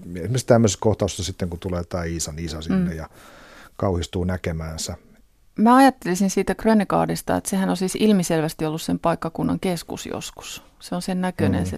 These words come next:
Speaker 2: talo jo ulkoapäin ja, ja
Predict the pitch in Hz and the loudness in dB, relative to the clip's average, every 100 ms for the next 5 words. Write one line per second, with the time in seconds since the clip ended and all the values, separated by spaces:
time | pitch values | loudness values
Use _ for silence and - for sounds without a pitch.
0 | - 151 156 - - - - 160 147 165 | -4 -2 -2 -4 -6 -8 -6 -6 -4 -4
1 | 147 - 143 - - 165 - - - - | -6 -4 -4 -4 -4 -6 -10 -20 -20 -20
2 | - - 151 160 160 | -20 -10 -4 -2 0